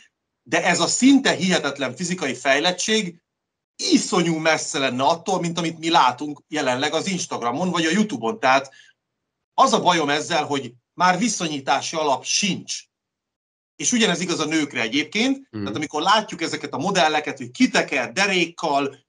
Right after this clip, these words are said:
Speaker 1: tökéletesen beállított szögből úgy néz ki, mintha nem is lenne derekuk, és hatalmas fenék, gyönyörű ilyen izmos combok,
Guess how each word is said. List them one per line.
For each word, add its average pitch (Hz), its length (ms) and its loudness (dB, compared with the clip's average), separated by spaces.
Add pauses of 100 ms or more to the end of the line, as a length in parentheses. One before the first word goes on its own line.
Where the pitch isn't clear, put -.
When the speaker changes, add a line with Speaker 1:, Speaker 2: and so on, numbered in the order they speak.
Speaker 1:
tökéletesen 165 720 0
beállított 143 580 2
szögből 160 420 -4
úgy 208 200 2
néz 165 240 -2
ki, 185 100 -8
mintha 147 360 -2
nem 180 100 0
is 143 140 0
lenne 139 320 2
derekuk, 151 560 2 (260)
és - 160 -6
hatalmas 147 640 2
fenék, 165 420 -2
gyönyörű 147 420 -2
ilyen 127 260 0
izmos 151 480 -6 (260)
combok, 220 560 2